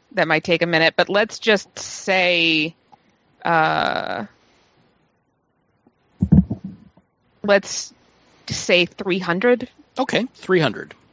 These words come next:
Speaker 2: So, folks, if, uh, if through the Kindle program you were to read one of Amber's books,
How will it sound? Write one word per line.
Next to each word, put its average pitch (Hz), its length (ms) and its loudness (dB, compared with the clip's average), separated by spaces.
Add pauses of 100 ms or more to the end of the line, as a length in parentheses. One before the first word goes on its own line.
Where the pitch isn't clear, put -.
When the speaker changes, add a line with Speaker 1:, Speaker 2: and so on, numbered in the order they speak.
(1120)
Speaker 2:
So, 214 200 2
folks, - 440 2 (920)
if, 170 380 0
uh, 147 320 4 (360)
if 226 300 2 (160)
through 254 280 2
the 196 100 2
Kindle 180 480 0 (220)
program 143 460 2 (720)
you 156 220 2
were 190 240 4
to 196 140 0
read 165 280 2
one 156 200 2
of 143 100 0
Amber's 143 280 2
books, - 420 -6